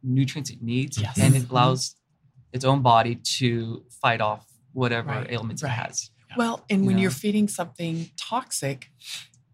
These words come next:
Speaker 2: it's going to have ramifications. There's, there's, there's something
Speaker 1: Mm-hmm.
Speaker 2: is, there's an outcome when you, when you're feeding something toxic. And I think it's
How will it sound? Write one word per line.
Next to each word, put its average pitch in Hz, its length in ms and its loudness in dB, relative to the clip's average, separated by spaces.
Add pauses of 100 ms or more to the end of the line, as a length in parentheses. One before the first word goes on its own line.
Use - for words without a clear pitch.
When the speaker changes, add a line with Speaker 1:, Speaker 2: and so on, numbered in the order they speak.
Speaker 2:
it's 170 260 2
going 185 240 10
to 233 80 6
have 156 140 -2
ramifications. 156 960 -4
There's, 175 600 -2 (160)
there's, 170 520 -6
there's 170 280 -6
something 190 720 -4
Speaker 1:
Mm-hmm. 120 220 -6 (340)
Speaker 2:
is, 165 180 -2
there's 170 240 0
an 160 100 2
outcome 143 600 -2 (260)
when 160 160 2
you, 151 240 2 (160)
when 151 220 0
you're 139 100 -2
feeding 139 300 -4
something 135 340 -8
toxic. 131 460 -10
And 156 120 -2
I 151 60 0
think 185 220 -8
it's 170 200 -12